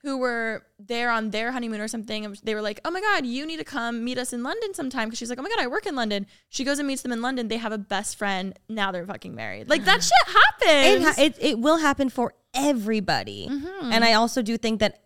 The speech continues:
Speaker 2: everybody has many soulmates. It's not just one person. So we don't
Speaker 1: Yes.
Speaker 2: need to get hung up on one single person. All right. What would you do if a boy that I thought I liked asked me out,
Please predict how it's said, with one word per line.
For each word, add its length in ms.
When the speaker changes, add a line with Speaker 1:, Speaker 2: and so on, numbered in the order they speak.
Speaker 2:
everybody 320
has 280
many 720
soulmates. 420
It's 120
not 240
just 200
one 140
person. 260
So 60
we 80
don't 120
Speaker 1:
Yes. 100
Speaker 2:
need 60
to 0
get 120
hung 220
up 160
on 280
one 240
single 280
person. 540
All 120
right. 260
What 80
would 120
you 60
do 160
if 240
a 80
boy 300
that 200
I 200
thought 340
I 100
liked 380
asked 300
me 220
out, 260